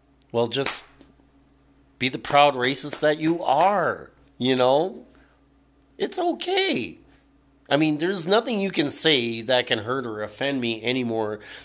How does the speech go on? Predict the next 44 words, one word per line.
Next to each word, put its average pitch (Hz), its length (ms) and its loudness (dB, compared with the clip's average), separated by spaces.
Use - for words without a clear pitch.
that - 380 0
I 120 140 4
haven't 139 420 0
heard 107 400 -2
growing 113 420 -2
up - 260 -6
my 107 100 -2
whole 110 260 -2
life 95 360 -6
in 123 260 2
this 123 240 0
country, 131 560 -2
which 120 180 0
I 135 120 4
was 135 200 0
born. 120 580 0
So, 120 680 -2
you 123 180 2
know, 117 340 -2
if - 160 -4
you're 143 80 -2
gonna 147 240 0
act 143 260 -2
it 127 60 0
out 139 160 2
in 127 60 -4
a 107 40 -2
violent 113 360 -2
manner, 147 260 -6
that's 143 240 -4
a 139 40 -10
different 123 360 -8
story, 107 580 -4
you 104 120 -6
know? 92 180 -8
That 165 220 2
is, 165 180 -4
then, 123 320 -2
you 117 140 -4
know, 104 140 -6
you're 113 160 -6
committing 104 420 -4
a 101 60 -8
crime. 104 380 -2